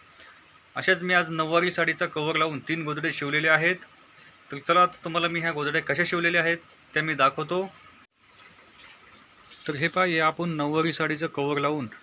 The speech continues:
या पद्धतीने ह्या गोदड्या शिवलेल्या आहेत. एकाच कस्टमरच्या या तीन गोदड्या होत्या, तर ह्या तीन गोदड्यांचं काम मी पूर्ण केलेलं आहे.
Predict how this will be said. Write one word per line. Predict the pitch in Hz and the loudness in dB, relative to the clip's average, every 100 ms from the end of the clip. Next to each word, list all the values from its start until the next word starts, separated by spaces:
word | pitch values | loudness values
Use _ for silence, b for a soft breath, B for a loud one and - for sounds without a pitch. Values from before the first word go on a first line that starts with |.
| _ _ - - - | _ _ -20 -20 -4
या | 139 | -4
पद्धतीने | 143 143 139 147 147 | -2 -6 -4 -4 0
ह्या | 147 | -2
गोदड्या | 135 135 143 135 | -2 -2 -2 -2
शिवलेल्या | 131 131 143 147 | -2 -2 0 0
आहेत. | 143 165 - - - _ | 0 -2 -6 -20 -20 _
एकाच | 120 - 156 | -4 -2 -2
कस्टमरच्या | 151 - 156 156 160 | -4 -2 -4 -2 0
या | 151 | 0
तीन | 151 - 139 | -2 -4 -4
गोदड्या | 143 147 151 156 | -2 -2 0 0
होत्या, | 151 156 175 175 _ B B B - | 0 0 -2 -6 _ B B B -10
तर | |
ह्या | 131 143 151 | -6 -4 -2
तीन | 151 | -2
गोदड्यांचं | 147 143 147 147 | -2 -2 -2 -4
काम | 151 | -4
मी | 151 | -4
पूर्ण | 143 131 139 | -4 -4 -4
केलेलं | 143 147 143 147 | -2 -2 -2 0
आहे. | 147 160 175 - | 0 0 -6 -16